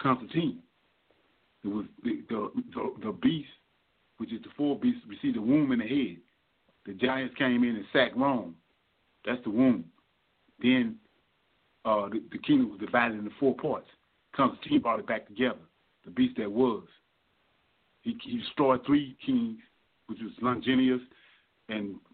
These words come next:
Maximus and the other guy, and then he made it, then he brought the Roman Empire,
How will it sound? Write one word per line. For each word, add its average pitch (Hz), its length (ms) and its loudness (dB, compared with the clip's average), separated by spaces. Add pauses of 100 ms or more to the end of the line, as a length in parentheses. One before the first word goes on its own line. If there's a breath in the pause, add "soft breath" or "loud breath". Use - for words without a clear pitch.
(140)
Maximus 123 640 2
and 113 100 -2
the 117 160 0
other 131 120 0
guy, 110 340 -2 (600)
and 107 220 -2
then 123 200 -2
he 113 80 -10 (160)
made 123 160 4
it, 113 120 -6 (140)
then 127 120 2
he 117 60 0
brought 120 240 2
the 104 40 -14
Roman 127 360 0
Empire, 104 340 -6